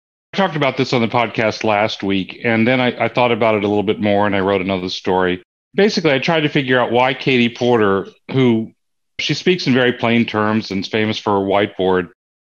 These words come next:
but it's clear that she's very intelligent. She usually knows what she's talking about.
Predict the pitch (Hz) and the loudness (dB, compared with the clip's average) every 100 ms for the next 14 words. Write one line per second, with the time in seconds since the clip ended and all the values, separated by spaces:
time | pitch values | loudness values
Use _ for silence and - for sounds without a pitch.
0 | - 131 113 - 151 127 - 156 143 113 | -2 0 0 0 -2 -2 0 2 4 4
1 | 107 104 101 - _ - 120 113 131 127 | 2 2 -2 -6 _ -8 -4 0 2 0
2 | 110 104 98 98 107 110 - 92 - 110 | -2 -2 0 0 -2 -4 -6 -12 -8 -8
3 | 101 113 135 131 117 113 117 127 123 113 | -6 -2 0 0 0 0 0 -2 -2 -4
4 | - 98 - 95 92 95 98 | -2 -2 -2 -4 0 0 -2